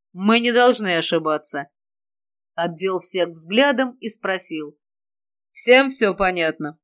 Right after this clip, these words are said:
Всем было понятно. Раннее утро. Густой мрак медленно рассеялся, небо стало светлее. Звёзды ещё виднелись, но они уже потихоньку исчезали,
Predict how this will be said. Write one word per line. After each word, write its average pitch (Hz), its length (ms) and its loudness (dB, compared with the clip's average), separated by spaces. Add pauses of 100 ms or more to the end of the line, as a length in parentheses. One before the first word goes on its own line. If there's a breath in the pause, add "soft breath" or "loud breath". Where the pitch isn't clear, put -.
(580)
Всем 339 380 2
было 202 220 -2
понятно. 165 640 -4 (1040)
Раннее 240 500 0
утро. 170 500 -10 (240)
Густой 262 500 2
мрак 262 340 2
медленно 233 480 -2
рассеялся, 233 880 0
небо 196 300 -8
стало 196 400 -2
светлее. 170 840 -10 (440)
Звёзды 294 480 2
ещё 330 280 4
виднелись, 311 640 0
но 311 220 2
они 339 260 2
уже 311 220 2
потихоньку 269 640 -2
исчезали, 220 800 -2